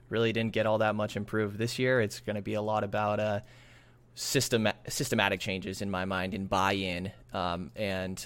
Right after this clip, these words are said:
how kinda Mike Brown ends up changing that end of the floor for the Kings. And so at very least, like,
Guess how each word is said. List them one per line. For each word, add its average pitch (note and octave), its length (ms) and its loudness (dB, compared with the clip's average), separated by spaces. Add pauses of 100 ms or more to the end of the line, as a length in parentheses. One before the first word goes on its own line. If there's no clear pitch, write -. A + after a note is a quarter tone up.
(100)
how F#2+ 340 0
kinda G2 220 -4
Mike F#2 320 -4
Brown F#2 340 -2
ends F#2 180 -6
up F2 160 -4
changing F#2+ 680 -6
that F2+ 200 2
end F2 140 -2
of E2+ 60 -4
the F2+ 100 -4
floor F2+ 260 -2
for F#2 140 -6
the F#2 100 -6
Kings. F2+ 460 -4 (380)
And F#2+ 260 -2
so A2 120 6
at G2+ 40 4
very A#2+ 220 8
least, A#2 340 2
like, G#2 360 0